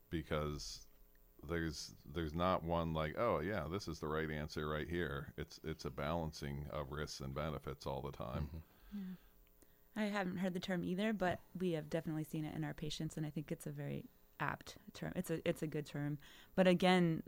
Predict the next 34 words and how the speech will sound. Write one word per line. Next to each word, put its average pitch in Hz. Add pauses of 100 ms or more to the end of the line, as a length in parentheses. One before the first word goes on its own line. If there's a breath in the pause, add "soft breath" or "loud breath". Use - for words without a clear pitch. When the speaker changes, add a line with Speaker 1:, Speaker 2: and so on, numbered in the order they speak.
(520)
Speaker 3:
like 165
Doctor 165
Jones 165
was 156
just 156
saying, 160 (640 soft breath)
about 175
one 175
in 170
four 165
people 165
that 165
have 156
had 151
covid 165
have 170
depression, 208 (320 soft breath)
and 165 (380)
other 185
neurological, 156
psychiatric 156 (140)
kind 160
of 147
signs 160
and 165
symptoms 156
are 151
very 160
common 151
in 147
covid 147
patients, 147
including 151 (440 soft breath)
headache, 196